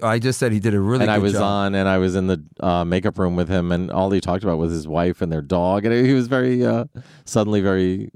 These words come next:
Speaker 2: homespun and very wholesome.
Speaker 1: Well, he's trying to redo. I mean, I, I
Speaker 2: Yeah.
Speaker 1: saw Brian Williams. I saw Brian Williams on the, uh, it was, I think, uh, one of the shows he's on, uh, with the, uh, can't remember what it was. I think it was the convention, and he was with M S N B C.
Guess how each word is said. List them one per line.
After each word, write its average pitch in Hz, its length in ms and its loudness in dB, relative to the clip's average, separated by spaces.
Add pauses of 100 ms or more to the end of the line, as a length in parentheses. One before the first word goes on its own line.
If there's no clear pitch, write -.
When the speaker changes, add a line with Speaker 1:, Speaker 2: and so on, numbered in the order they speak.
(100)
Speaker 2:
homespun 98 640 -2
and 90 160 -10
very 90 360 -2 (180)
wholesome. 90 340 -4
Speaker 1:
Well, 120 220 -2
he's 135 120 0
trying 135 200 -2
to 113 80 0
redo. 95 560 -6
I 87 100 -10
mean, 98 240 -6
I, 104 180 -4
I 104 120 -2
Speaker 2:
Yeah. 107 140 4
Speaker 1:
saw 107 140 0
Brian 131 300 0
Williams. 123 420 0
I 95 100 0
saw 104 180 -2
Brian 107 300 0
Williams 113 300 0
on 107 200 0
the, 104 240 2
uh, 101 240 0 (560)
it 113 120 0
was, 110 220 2
I 101 140 0
think, 113 240 -4 (160)
uh, 98 260 -2
one 101 300 -2
of 104 80 -2
the 98 80 0
shows 113 360 0
he's 101 160 -4
on, 95 320 0
uh, 82 240 -2
with 92 180 -2
the, 104 100 0 (440)
uh, - 260 -18 (560)
can't - 80 -4
remember 127 160 2
what 123 40 2
it 123 40 0
was. 107 80 -2
I 110 60 4
think 131 140 0
it 139 80 4
was - 40 0
the - 40 -2
convention, 131 640 0 (120)
and 131 220 0
he 117 160 0
was 113 160 0
with 107 140 -4
M 113 160 2
S 110 120 0
N 110 140 4
B 113 80 4
C. 110 340 -2